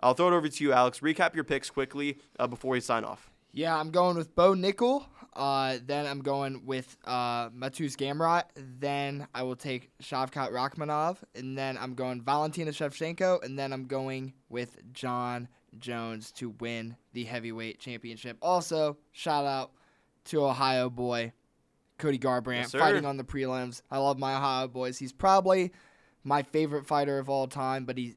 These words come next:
Speaker 2: if he's not, he's definitely, like, the second. So I'm really hoping he comes back at Cody Garbrandt's peak in that fight versus, um, Dominic Cruz.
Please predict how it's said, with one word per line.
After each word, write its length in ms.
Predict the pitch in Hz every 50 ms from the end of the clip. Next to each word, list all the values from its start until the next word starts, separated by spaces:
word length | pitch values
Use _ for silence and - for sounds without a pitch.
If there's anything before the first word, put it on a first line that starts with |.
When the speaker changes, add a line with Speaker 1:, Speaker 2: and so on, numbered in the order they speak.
| _ _
Speaker 2:
if 160 | - 147 135 -
he's 220 | 139 131 120 127
not, 240 | 131 135 135 135 135
he's 120 | 131 123 -
definitely, 360 | 135 131 127 - 131 127 123
like, 220 | 120 123 120 117 _ _ -
the 80 | 127 117
second. 560 | - - - 120 113 - - 131 127 127 - - _ _ - _ _ _ _ _ _
So 400 | - - - 139 135 127 123 123
I'm 220 | 117 123 123 123
really 240 | 127 139 143 143 143
hoping 260 | 139 151 147 - 143
he 80 | 139 135
comes 320 | - 160 151 143 131 131
back 400 | 131 131 131 131 127 127 - - _ _ _ _ _ _ _ _ _
at 200 | 165 175 170 - - _ -
Cody 220 | - 202 175 175
Garbrandt's 520 | 156 170 165 160 160 160 160 156 147 - -
peak 480 | - - 170 160 160 160 - - - _ _ _ _ _ _ _ _ -
in 140 | 147 156
that 200 | 160 160 151 -
fight 400 | - - 160 156 151 147 - - _ _ _ _ _ -
versus, 640 | 143 143 160 160 156 151 147 147 - - - - - _ _ _ -
um, 540 | - 139 135 135 135 135 131 131 127 123 123 - _ _ _ _ _ _ _ _ _ _ _ _ _ _ -
Dominic 360 | 131 156 151 156 147 143 143 135
Cruz. 380 | - 156 147 147 143 139 -